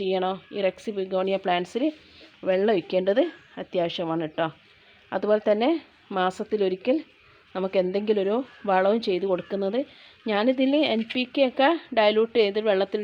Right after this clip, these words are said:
ഡയലൂട്ട് ചെയ്ത് കൊടുക്കാറുണ്ട്. അതുപോലെ നമുക്ക് കുറേശ്ശെ നമുക്ക്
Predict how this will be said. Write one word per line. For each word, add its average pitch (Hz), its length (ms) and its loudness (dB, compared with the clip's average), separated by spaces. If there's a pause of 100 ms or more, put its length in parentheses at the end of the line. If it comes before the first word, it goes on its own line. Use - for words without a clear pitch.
ഡയലൂട്ട് 196 340 0
ചെയ്ത് 196 220 0
കൊടുക്കാറുണ്ട്. 185 600 -2 (600)
അതുപോലെ 190 340 0
നമുക്ക് 185 320 -2 (440)
കുറേശ്ശെ 196 560 0
നമുക്ക് 220 300 0